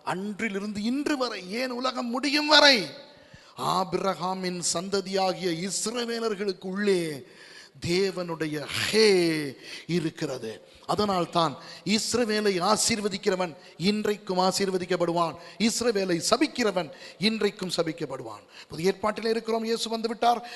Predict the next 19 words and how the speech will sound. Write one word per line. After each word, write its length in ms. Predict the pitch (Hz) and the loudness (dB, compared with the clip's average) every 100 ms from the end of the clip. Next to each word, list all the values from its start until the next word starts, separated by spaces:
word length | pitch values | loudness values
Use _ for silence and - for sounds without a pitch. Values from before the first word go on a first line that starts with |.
| - | -2
நமக்கு 280 | 214 233 240 | 0 2 0
ரட்சிப்பு 260 | 240 240 | 0 -2
வந்து 180 | 247 240 | 0 0
விட்டது, 240 | 233 233 233 | 0 0 0
ஆவிக்குரிய 360 | 240 247 254 | -2 -4 -6
இஸ்ரவேல் 420 | 247 - 240 240 | -4 -4 -2 -2
ஆகிவிட்டோம் 360 | 240 247 220 277 | -4 -4 -2 -2
என்பதற்காக 840 | 269 285 294 285 302 254 220 - - - - _ _ _ _ _ | 0 0 0 2 2 4 2 2 -8 -20 -20 _ _ _ _ _
நாம் 600 | 147 170 180 160 - - - | 2 4 4 0 -16 -20 -2
அந்த 340 | 175 190 185 - - | -2 0 -2 -2 -2
சுபாவ 420 | 208 214 220 220 | -4 -2 -2 -2
கிளைகளாகிய 1120 | 220 - 226 220 202 208 214 - 214 202 165 120 - - | -4 -2 -2 0 0 0 -2 0 4 4 2 -4 -18 -6
இஸ்ரவேலுக்கு 560 | 190 - 202 196 190 180 | -4 -2 -2 -2 -2 -4
விரோதமாய் 460 | 180 180 180 175 | -2 -2 0 0
மேன்மை 280 | 165 185 180 | 0 0 -2
பாராட்டக்கூடாது. 760 | 175 165 165 160 156 160 147 139 | -4 -4 -4 -6 -6 -6 -6 -6
இப்பொழுது 280 | 131 233 | -2 -2
புரிகிறதா? 560 | 220 240 226 226 262 285 - - - _ _ _ _ _ _ _ - _ _ | -2 -4 -2 -2 -2 -6 -10 -20 -20 _ _ _ _ _ _ _ -20 _ _
சரி, 520 | - - 202 330 254 | -12 -8 -8 -8 -12